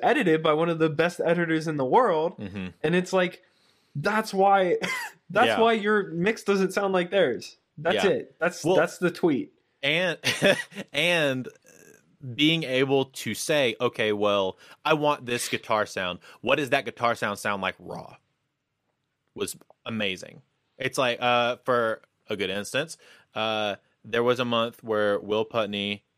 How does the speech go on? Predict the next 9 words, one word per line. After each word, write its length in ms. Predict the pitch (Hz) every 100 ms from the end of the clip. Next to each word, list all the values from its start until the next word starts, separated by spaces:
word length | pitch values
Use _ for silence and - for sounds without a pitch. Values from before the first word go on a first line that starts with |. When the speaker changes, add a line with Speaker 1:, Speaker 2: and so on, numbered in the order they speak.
| 110
Speaker 2:
did 640 | 95 101 95 95 92 90 92 -
a 60 |
Knocked 340 | 104 98 90 98
Loose 340 | 104 101 - 82 _ _ _ _ -
record. 400 | 107 - - - _ _ _ _ _ _ _ _ -
Um, 500 | 110 95 90 87 90 _ _ _ _ _ _ _ _ _
and 120 | 123
I 120 | 117 135
was 220 | 139